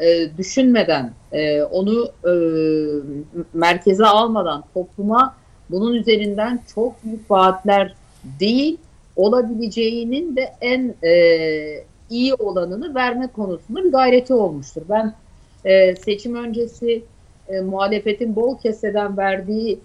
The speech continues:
o taahhütlerin yanında, vaatlerin yanında, e, seçimi kazanma noktasında kendisini güçlü gören, e, Cumhur İttifakı ve Cumhurbaşkanımızın son derece temkinli davranması,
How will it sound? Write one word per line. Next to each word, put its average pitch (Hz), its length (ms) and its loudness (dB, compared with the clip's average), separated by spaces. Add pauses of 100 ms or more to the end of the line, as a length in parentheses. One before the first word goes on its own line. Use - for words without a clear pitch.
(220)
o 214 220 2
taahhütlerin 202 680 0
yanında, 190 380 -2
vaatlerin 196 520 -2
yanında, 202 540 -2 (500)
e, 185 140 4
seçimi 214 480 2
kazanma 214 800 2
noktasında 214 680 0
kendisini 196 500 -4
güçlü 190 380 -2
gören, 175 380 6 (180)
e, 156 420 4
Cumhur 190 200 -2
İttifakı 180 680 -2
ve 165 200 4 (120)
Cumhurbaşkanımızın 196 1160 -2 (500)
son 247 220 0
derece 208 360 4
temkinli 208 640 -2
davranması, 160 800 -2